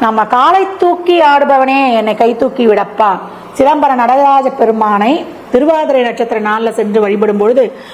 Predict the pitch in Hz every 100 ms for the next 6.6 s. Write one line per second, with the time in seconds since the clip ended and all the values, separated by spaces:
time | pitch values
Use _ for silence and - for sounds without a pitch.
0 | - 233 220 214 208 202 190 190 180 220
1 | 349 359 349 - 254 226 202 214 233 226
2 | 214 190 196 202 190 190 196 220 208 240
3 | 269 226 - - - - 262 277 269 254
4 | 240 214 254 233 214 220 233 247 254 262
5 | 233 220 240 226 220 220 247 302 - -
6 | 247 233 262 254 226 226